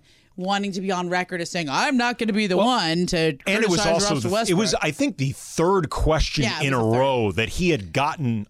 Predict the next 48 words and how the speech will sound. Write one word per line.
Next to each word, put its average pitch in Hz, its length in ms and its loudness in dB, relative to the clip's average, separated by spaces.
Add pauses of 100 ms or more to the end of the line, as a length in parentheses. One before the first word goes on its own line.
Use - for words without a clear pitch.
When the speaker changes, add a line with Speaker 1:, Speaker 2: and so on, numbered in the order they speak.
Speaker 2:
about 113 400 -2
Russ. 98 540 0
Speaker 1:
And, 262 160 -2
and 254 220 2
LeBron 269 440 0
was 247 180 0
not 214 280 0
mad 180 260 0
at 160 80 -12
Dave. 139 260 -8
I 180 140 -2
was 202 120 2
Speaker 2:
Right. 214 40 0
Speaker 1:
in 202 60 -2
the 185 80 -4
room 175 160 -4
for 156 100 -12
this. 117 240 -16
Speaker 2:
Well, 190 80 0
th- - 140 -12
Speaker 1:
LeBron 262 320 0
was 214 100 0
not 254 220 0
mad 254 180 2
at 240 100 -4
Dave. 185 300 0
He 214 300 -8
just 226 420 -2
realized 202 560 0
where 185 220 -2
this 160 180 -6
conversation 180 640 -6
was 156 100 -10
going. 180 220 -6
Like, 220 180 -4 (260)
like, 269 140 -6
you 392 60 0
ever 440 180 -4
get 285 380 -2
it, 240 180 -4
you 254 160 -6
ever 302 100 -6
walk 240 300 -4
into 226 180 -4
a 190 80 -2
room 170 400 -6 (840)
and, 196 180 -4
like, 175 260 -4